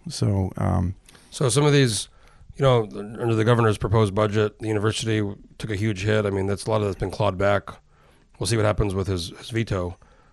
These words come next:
Speaker 2: when they pass the budget. But also the, the, uh, property taxes, um, from, like, the North Slope, you know, transferring those, but that also affects Fairbanks, right? Don't you guys have, you guys have oil and gas property taxes, don't you?
Speaker 1: We do, yeah. The pipeline runs through the borough,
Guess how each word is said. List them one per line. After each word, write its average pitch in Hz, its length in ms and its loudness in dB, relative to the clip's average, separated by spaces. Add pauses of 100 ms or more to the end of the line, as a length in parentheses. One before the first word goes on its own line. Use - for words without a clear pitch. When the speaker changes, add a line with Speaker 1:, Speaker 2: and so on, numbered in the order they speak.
(220)
Speaker 2:
when 131 140 -6
they 104 60 0
pass 101 240 -2
the 104 60 -2
budget. 101 300 0
But 107 160 0
also 113 260 2
the, 101 520 -2
the, 98 220 -6
uh, 87 40 -8
property 123 400 0
taxes, 110 720 -2 (880)
um, 95 580 -2
from, 104 220 -6
like, 95 320 -4
the 117 80 -6
North 104 200 0
Slope, 104 460 -2 (400)
you 120 80 -8
know, 98 200 -4 (160)
transferring 104 460 0
those, 101 280 2
but 101 180 -4 (220)
that 135 120 6
also 151 180 6
affects 113 300 2
Fairbanks, 107 420 0
right? 107 80 0
Don't 107 140 0
you 113 60 -2
guys 113 180 0
have, 117 100 -2
you 117 80 -2
guys 120 140 0
have 104 80 0
oil 101 140 0
and 98 100 -2
gas 95 160 -2
property 95 400 -4
taxes, 92 420 -10
don't 101 140 -4
you? 117 200 -4
Speaker 1:
We 139 220 8
do, 113 400 6
yeah. 110 240 6
The 110 80 -2
pipeline 123 460 4
runs 104 260 6
through 104 140 4
the 101 80 2
borough, 98 440 6